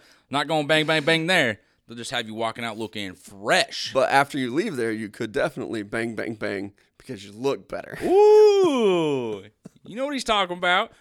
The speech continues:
Speaker 1: Miners of Monroe dot com. Be sure to visit them. And at checkout, use code mic'd up ten for ten percent off.
Speaker 2: All right, segment number two. We're gonna get into some college football on a Thursday. Our Fridays are so loaded with N F L,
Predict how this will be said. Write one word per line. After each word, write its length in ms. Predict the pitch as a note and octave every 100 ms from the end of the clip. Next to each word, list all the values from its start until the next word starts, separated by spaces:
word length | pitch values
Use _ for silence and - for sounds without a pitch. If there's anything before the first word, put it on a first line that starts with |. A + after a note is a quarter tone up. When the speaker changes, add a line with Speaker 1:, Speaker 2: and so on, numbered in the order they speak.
| -
Speaker 1:
Miners 260 | E3+ G#3
of 60 | G3
Monroe 340 | G3 F#3 F3+
dot 280 | F3 F3 D#3+
com. 260 | - E3+ E3
Be 80 | D3
sure 180 | C#3+ D#3+
to 60 |
visit 300 | C#3 C#3+ C3+ C#3+
them. 220 | C#3+ C#3+
And 180 | B2+ A#2+
at 160 | A#2
checkout, 440 | - D3 C#3 D3 B2
use 180 | B2
code 220 | - B2 G#2
mic'd 320 | A2+ C3+ D3
up 160 | C#3+
ten 280 | - A2+ D#2
for 120 | -
ten 180 | D#2+ F2+
percent 240 | G#2 G#2+ F2
off. 400 | - - - _ - -
Speaker 2:
All 60 |
right, 200 | C3+ A#2+
segment 340 | - D3+ D3 C3
number 220 | D3 C#3+
two. 180 | - D3
We're 120 | C#3
gonna 180 | E3+ G3
get 160 | F#3+
into 260 | G3 F3+ G#3
some 180 | F#3+ G3
college 300 | - G3 E3+
football 440 | - C#3 D3 C#3 C3+ - _ -
on 260 | C3+ C#3 B2+
a 80 |
Thursday. 420 | B2 C#3 C#3 B2 B2+
Our 140 | C#3
Fridays 420 | - F3+ F#3+ E3
are 60 | C#3+
so 260 | - D3 C#3
loaded 360 | B2 B2 A#2+
with 180 | A#2 A2
N 160 | A2 A#2
F 160 | -
L, 300 | A2 G#2+ A2